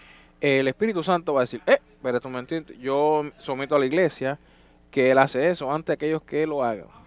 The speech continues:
¿Cuántas veces ustedes han tratado de hacer algo malo? Mm, y tú dices, "Mm, espérate, espérate, espérate, ¿lo hago o no lo hago? ¿Lo hago o no lo hago?".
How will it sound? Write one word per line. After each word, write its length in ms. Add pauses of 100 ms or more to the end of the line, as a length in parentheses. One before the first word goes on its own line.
(500)
¿Cuántas 600
veces 440
ustedes 420
han 120
tratado 260
de 60
hacer 180
algo 220
malo? 440 (880)
Mm, 560
y 140
tú 160
dices, 260
"Mm, 220
espérate, 360
espérate, 320
espérate, 460
¿lo 200
hago 180
o 80
no 100
lo 100
hago? 180
¿Lo 100
hago 100
o 40
no 100
lo 100
hago?". 220